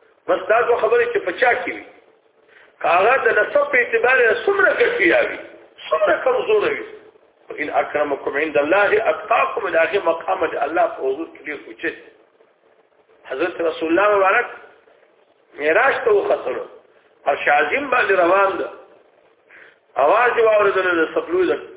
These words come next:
کرش کرش. چپل کې یې کېوړی چې سړی کې وکړي. حضرت رسول الله مبارک جبرائیل اسلام ته، «من هذا؟»، دا اواز د چا د خپو ده؟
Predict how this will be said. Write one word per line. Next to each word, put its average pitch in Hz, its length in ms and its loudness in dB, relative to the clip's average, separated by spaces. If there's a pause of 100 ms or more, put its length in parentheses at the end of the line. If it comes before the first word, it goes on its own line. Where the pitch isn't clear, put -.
(120)
کرش 165 220 -4
کرش. - 280 -12 (1400)
چپل - 260 -2
کې - 120 -10
یې 330 180 -4
کېوړی 427 240 0
چې - 180 -14
سړی 311 200 -14
کې - 220 -20
وکړي. - 320 -18 (840)
حضرت 160 360 0 (640)
رسول 180 320 -2
الله 208 200 4
مبارک 208 300 2
جبرائیل 214 340 2
اسلام 196 260 0
ته، 190 80 0
«من 220 260 2
هذا؟»، 240 420 2 (840)
دا 139 80 2
اواز 214 320 4
د 202 180 0
چا - 140 4
د - 80 2
خپو - 280 0
ده؟ - 140 -4